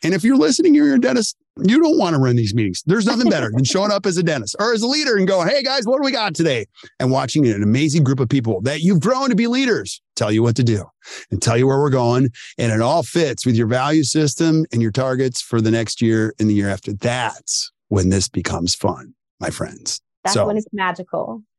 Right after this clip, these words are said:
Speaker 1: Magical. So, uh, you know, and, uh, we never get there. We're always climbing. So, Heather, thanks for being on. I appreciate it. Any last thoughts you have on this concept? I love this concept. And again, it's a deep one.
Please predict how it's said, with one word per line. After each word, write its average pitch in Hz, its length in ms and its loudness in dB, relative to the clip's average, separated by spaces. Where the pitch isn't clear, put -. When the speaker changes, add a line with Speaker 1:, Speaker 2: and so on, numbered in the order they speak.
Speaker 1:
Magical. 120 880 0
So, 113 500 2
uh, 107 340 0
you 110 80 2
know, 120 380 0
and, 113 280 2
uh, 113 100 0
we 120 200 2
never 180 240 0
get 160 220 0
there. 110 180 -2
We're 113 160 0
always 135 300 0
climbing. 101 320 -2
So, 104 400 0
Heather, 196 280 0
thanks 240 300 0
for 185 120 2
being 151 200 2
on. 135 200 0
I - 20 0
appreciate 143 420 -2
it. 151 40 -2
Any 208 100 0
last 233 320 0
thoughts 202 300 -2
you 190 100 2
have 185 160 0
on 185 80 0
this 170 140 0
concept? 170 480 -2
I 123 80 0
love 160 260 0
this 160 140 -2
concept. 156 520 -2
And 135 60 2
again, 185 240 0
it's 151 80 -4
a 147 60 0
deep 156 320 0
one. 170 300 0